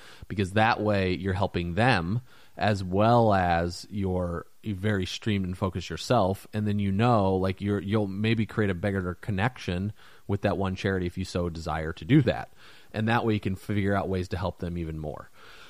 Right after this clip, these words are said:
Right? So that's just an example from a charity perspective, but same thing with our business. And as we're growing, you know, a company, or you're trying to grow your business and just trying to get your product out there, right? So, like, the Patagonia example,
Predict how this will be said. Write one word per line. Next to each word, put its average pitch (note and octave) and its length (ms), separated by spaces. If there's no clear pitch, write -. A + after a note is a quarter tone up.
Right? D#3 240
So F3 140
that's G3 220
just F3 180
an D#3 80
example B2+ 380
from A2 160
a G#2+ 60
charity C3 340
perspective, E3+ 480
but D#3 180
same F3 220
thing D#3 160
with C3 160
our G#2+ 120
business. A#2 720
And A2+ 400
as A2 300
we're A2 160
growing, G2+ 640
you A#2 120
know, G2 220
a G2+ 100
company, A2+ 560
or F#2+ 560
you're G#2 140
trying G#2+ 440
to G2 120
grow G2 540
your G2+ 260
business G2 640
and A2+ 320
just C3+ 160
trying D3+ 200
to C#3+ 60
get C3 140
your A2+ 60
product A#2 460
out D#2 200
there, D#2+ 160
right? G#2+ 260
So, C3+ 240
like, A#2+ 320
the A#2+ 140
Patagonia A#2+ 580
example, G2 600